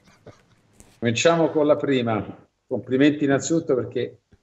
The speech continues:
mi sembra che è molto preparato, a trecentosessanta gradi, ecco.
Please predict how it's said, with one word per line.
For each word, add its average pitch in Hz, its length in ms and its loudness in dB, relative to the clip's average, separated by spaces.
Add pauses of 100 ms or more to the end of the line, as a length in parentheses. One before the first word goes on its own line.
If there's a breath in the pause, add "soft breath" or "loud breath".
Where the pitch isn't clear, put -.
(420)
mi 104 100 -18
sembra 123 480 2
che 117 400 4
è 117 80 -4
molto 131 380 2
preparato, 113 580 2
a 104 80 0
trecentosessanta 127 1300 0
gradi, 101 400 0
ecco. 101 240 -4